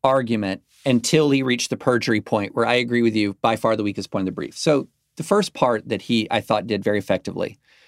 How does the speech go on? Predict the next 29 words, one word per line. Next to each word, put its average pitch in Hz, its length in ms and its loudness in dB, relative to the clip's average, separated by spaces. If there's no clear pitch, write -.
was 147 160 2
arguing 147 720 2
that 117 340 0
the 120 200 2
by 143 260 2
leave 160 280 4
of 147 140 0
court 123 400 2
requirement 98 840 -4
that 117 160 2
exists 113 600 0
in 117 140 0
the 113 80 0
Federal 117 260 2
Rules 107 240 0
of 98 80 -8
Criminal 104 280 -2
Procedure 92 520 -4
for 104 180 -4
dismissal 98 640 -4
isn't 143 320 2
just 123 320 0
an 110 100 -2
empty 101 580 -4
letter. - 420 -4
Um, 113 440 0
it 135 140 2
is 117 160 2
not, 139 560 0